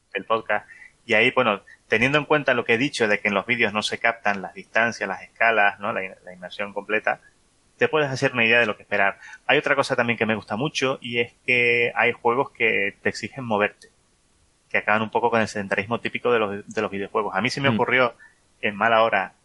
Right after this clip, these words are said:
Speaker 1: probar en una misma tarde el juego este del Beat Saber, que ha sido un
Speaker 2: Ostras.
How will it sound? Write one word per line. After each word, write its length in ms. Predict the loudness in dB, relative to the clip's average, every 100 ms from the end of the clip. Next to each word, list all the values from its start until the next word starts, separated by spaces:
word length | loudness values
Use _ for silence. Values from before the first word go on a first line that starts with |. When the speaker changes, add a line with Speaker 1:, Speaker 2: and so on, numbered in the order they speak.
| _ -2
Speaker 1:
probar 280 | 0 2
en 60 | 0
una 160 | -2 -2
misma 240 | -2 0
tarde 480 | 0 0 -4 -6 -10 _ _ _ _
el 180 | -2 0
juego 360 | 0 2 2
este 260 | 0 0 2
del 160 | 2 0
Beat 140 | -2
Saber, 460 | 0 0 0 -4 -4
que 120 | -4
ha 60 |
sido 320 | -4 -2 0 0
un 240 | -4 -8 -4
Speaker 2:
Ostras. 640 | -4 0 2 2 -2 -12